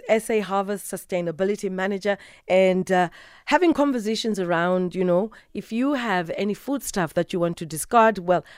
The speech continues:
I have a tendency, and I think my, my peeps at home think I'm, I'm not well. I always, I've got a little patch. Anything that rots,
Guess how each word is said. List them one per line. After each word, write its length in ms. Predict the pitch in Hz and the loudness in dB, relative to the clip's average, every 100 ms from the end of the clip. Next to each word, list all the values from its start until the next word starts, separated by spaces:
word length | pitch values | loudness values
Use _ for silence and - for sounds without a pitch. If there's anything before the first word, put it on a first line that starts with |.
| - | -8
I 80 | - | -4
have 160 | 190 147 | -4 -6
a 40 | |
tendency, 580 | - 160 160 156 - - | -6 -6 -4 -8 -10 -6
and 260 | 160 165 - - | -4 -4 -8 -8
I 40 | 165 | -8
think 300 | 175 180 175 | -6 -8 -8
my, 140 | 160 - | -8 -8
my 300 | - 156 151 | -4 -4 -4
peeps 280 | - 180 - | -8 -8 -6
at 100 | 165 | -6
home 220 | 160 160 | -4 -6
think 240 | - 170 - | -6 -10 -8
I'm, 240 | 151 143 - | -8 -8 -8
I'm 120 | 147 147 | -8 -8
not 120 | 151 | -8
well. 280 | 147 139 - - - - - | -8 -8 -10 -20 -20 -6 0
I 120 | 180 | 4
always, 300 | 214 214 202 | 6 4 2
I've 140 | 165 | -4
got 120 | 175 | -6
a 40 | 170 | -4
little 180 | 214 226 | -4 -4
patch. 460 | - 170 - - - - - | -4 -6 -8 -16 -18 -20 0
Anything 680 | 262 285 311 302 254 240 214 | 6 8 8 6 4 2 4
that 220 | 185 185 | 2 2
rots, 460 | 160 156 - - | 2 4 2 -8